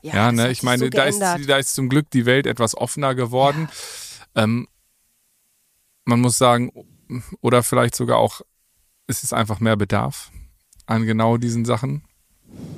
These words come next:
Speaker 2: Weiß ich nicht, vielleicht wurde
Speaker 1: Weiß
Speaker 2: früher
Speaker 1: ich nicht.
Speaker 2: einfach auch nicht drüber gesprochen und genau deswegen haben wir es
Speaker 1: Ja.
Speaker 2: gemacht, ne?
Speaker 1: Ja.
Speaker 2: Über all die Ängste und Sorgen, die uns damals auch in der Freundschaft so, ähm, ja, wie soll man sagen, eigentlich tagtäglich, äh, so begleitet haben.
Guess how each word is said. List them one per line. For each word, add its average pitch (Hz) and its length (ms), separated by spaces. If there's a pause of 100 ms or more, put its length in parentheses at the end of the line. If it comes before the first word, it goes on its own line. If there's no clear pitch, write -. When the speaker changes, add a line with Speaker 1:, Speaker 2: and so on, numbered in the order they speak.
(160)
Speaker 2:
Weiß 113 200
ich 113 40
nicht, 101 140
vielleicht 123 240
wurde 127 160
Speaker 1:
Weiß 214 60
Speaker 2:
früher 143 160
Speaker 1:
ich 131 40
nicht. - 100
Speaker 2:
einfach 120 180
auch 120 80
nicht 120 200
drüber 120 200
gesprochen 117 420
und 107 100
genau 110 200
deswegen 113 340
haben 110 140
wir 120 100
es 175 100
Speaker 1:
Ja. 175 40
Speaker 2:
gemacht, 123 420
ne? 113 220 (600)
Speaker 1:
Ja. 170 300 (520)
Speaker 2:
Über 110 200
all 113 120
die 120 140
Ängste 127 340
und 120 120
Sorgen, 120 300
die 120 120
uns 113 180
damals 120 340
auch 113 120
in 113 80
der 110 100
Freundschaft 120 520
so, 113 260 (800)
ähm, 104 460 (280)
ja, 98 300
wie 107 160
soll 104 120
man 101 140
sagen, 113 340
eigentlich 107 440 (180)
tagtäglich, 120 840
äh, 110 220
so 107 120
begleitet 117 580
haben. 98 440